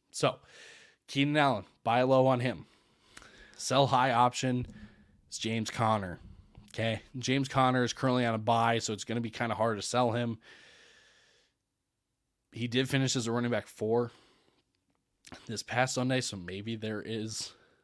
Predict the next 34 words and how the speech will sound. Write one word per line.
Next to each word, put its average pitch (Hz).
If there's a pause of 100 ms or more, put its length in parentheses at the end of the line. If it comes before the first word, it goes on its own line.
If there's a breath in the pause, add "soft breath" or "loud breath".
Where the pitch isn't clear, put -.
some 113
possibility 123
of 120
trading 120
him 120
this 120
week 120
on 120
his 120
bye 117
week. 120 (920 soft breath)
But 120
if 117
not, 113
try 113
to 113
trade 117
him 113
next 107
week. 104 (3250 loud breath)
Top 123
ten 127 (320 loud breath)
finishes 120
are 107
going 110
to 104
be 101
hard 110 (560 soft breath)
to 123
come 110
by 104
for 107
James 98
Conner, 110